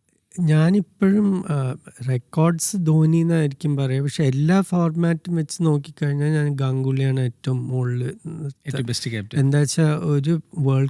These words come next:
Speaker 1: കപ്പ് ഫൈനലിലെത്തി, ഒരു ചാമ്പ്യൻസ് ട്രോഫി ജയിച്ചു, വേറൊരു ചാമ്പ്യൻസ് ട്രോഫി ഫൈനലിലെത്തി, പിന്നെ പാകിസ്ഥാനിൽ പോയി സീരീസ് ജയിക്കണു, ആ, ഓസ്ട്രേലിയയിൽ
Speaker 2: ടെസ്റ്റ് സമയം.
Speaker 1: ടെസ്റ്റ് ഡ്രോ ആക്കണു.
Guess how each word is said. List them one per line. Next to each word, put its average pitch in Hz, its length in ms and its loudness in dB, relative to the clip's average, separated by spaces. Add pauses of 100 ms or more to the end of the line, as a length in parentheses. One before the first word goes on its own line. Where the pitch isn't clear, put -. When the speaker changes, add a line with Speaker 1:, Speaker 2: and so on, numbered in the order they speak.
Speaker 1:
കപ്പ് 165 160 -2
ഫൈനലിലെത്തി, 147 920 -2
ഒരു 147 220 -4
ചാമ്പ്യൻസ് 139 640 -2
ട്രോഫി 143 320 -4
ജയിച്ചു, 131 460 -2
വേറൊരു 139 440 2
ചാമ്പ്യൻസ് 135 500 -4
ട്രോഫി 143 280 -4
ഫൈനലിലെത്തി, 135 920 0 (540)
പിന്നെ 147 320 4
പാകിസ്ഥാനിൽ 151 800 2
പോയി 151 280 -2
സീരീസ് 139 580 -4
ജയിക്കണു, 135 680 -2 (240)
ആ, 127 320 -2 (240)
ഓസ്ട്രേലിയയിൽ 143 880 0 (220)
Speaker 2:
ടെസ്റ്റ് 143 280 -4
സമയം. 113 260 -6
Speaker 1:
ടെസ്റ്റ് 147 400 0
ഡ്രോ 139 580 0
ആക്കണു. 131 520 -2